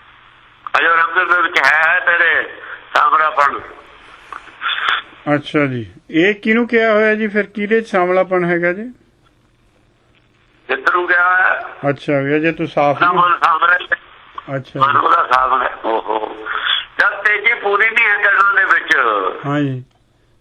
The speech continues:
Speaker 1: ਜਦ ਲਾਈਟ ਘੱਟ ਹੈ ਤਾਂ ਸਾਂਭਲਾਪਣ ਇਹੀ ਹੈ।
Speaker 2: ਹਾਂ, ਹਾਂ।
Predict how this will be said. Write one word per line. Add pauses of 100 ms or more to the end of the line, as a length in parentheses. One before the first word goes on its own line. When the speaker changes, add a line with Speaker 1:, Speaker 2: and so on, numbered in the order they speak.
(2750)
Speaker 1:
ਜਦ (340)
ਲਾਈਟ
ਘੱਟ
ਹੈ
ਤਾਂ
ਸਾਂਭਲਾਪਣ
ਇਹੀ
ਹੈ। (500)
Speaker 2:
ਹਾਂ,
ਹਾਂ।